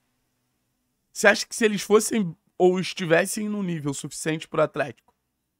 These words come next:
esses caras, eles não estariam sendo utilizados? Eu não imagino que não tem, que,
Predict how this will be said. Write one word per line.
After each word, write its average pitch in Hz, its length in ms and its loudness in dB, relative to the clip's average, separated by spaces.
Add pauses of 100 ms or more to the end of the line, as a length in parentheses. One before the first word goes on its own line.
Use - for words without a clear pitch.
(520)
esses 156 220 -2
caras, 156 320 6
eles 143 200 -2
não 147 140 0
estariam 143 360 2
sendo 139 200 -4
utilizados? 151 580 -2
Eu 151 80 -2
não 151 80 -4
imagino 175 400 -8
que 202 120 -14
não 202 100 -8
tem, 190 260 -10 (300)
que, 151 340 -4